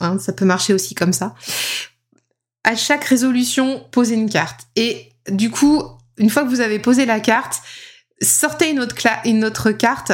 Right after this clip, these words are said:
interrogez-vous, hein, sur la carte que vous avez sortie. Est-ce que, euh, est-ce, déjà, est-ce que c'est un arcane majeur ? Est-ce que c'est un arcane mineur si vous tirez avec le tarot ? Qu'est-ce que ça vous évoque ? Est-ce que c'est plutôt, euh, plutôt positif, plutôt, euh, plutôt un warning ?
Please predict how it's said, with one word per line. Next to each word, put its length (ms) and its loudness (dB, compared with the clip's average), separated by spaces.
interrogez-vous, 640 0
hein, 100 -2
sur 160 -2
la 100 0
carte 220 -4
que 100 -4
vous 200 0
avez 180 0
sortie. 460 0
Est-ce 200 -4
que, 100 2
euh, 360 2
est-ce, 160 2
déjà, 340 2
est-ce 140 -4
que 80 -4
c'est 100 0
un 100 2
arcane 340 0
majeur ? 440 0
Est-ce 140 -4
que 80 -6
c'est 100 -2
un 60 2
arcane 300 2
mineur 260 2
si 140 -4
vous 100 -8
tirez 240 -2
avec 240 -2
le 100 -2
tarot ? 380 2
Qu'est-ce 220 -2
que 80 0
ça 160 0
vous 240 0
évoque ? 380 0
Est-ce 120 -2
que 80 -2
c'est 240 -4
plutôt, 460 0
euh, 100 0
plutôt 240 -2
positif, 800 0
plutôt, 540 0
euh, 720 -2
plutôt 300 -2
un 80 2
warning ? 540 2